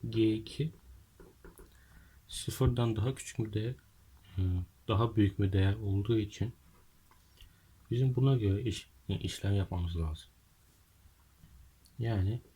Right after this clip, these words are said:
ikinin karesi artı ikiden altı olur. Şimdi g eksi dört.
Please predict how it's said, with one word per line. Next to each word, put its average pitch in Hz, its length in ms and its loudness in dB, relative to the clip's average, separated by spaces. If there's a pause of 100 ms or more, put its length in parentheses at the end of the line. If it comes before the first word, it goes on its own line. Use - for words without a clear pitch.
(420)
ikinin 117 400 0
karesi 113 600 0 (260)
artı 98 320 0
ikiden 110 440 -2 (1120)
altı 104 380 -2
olur. 80 280 -6 (1300)
Şimdi 120 520 0 (720)
g 113 140 2
eksi 117 460 -2
dört. 90 340 -4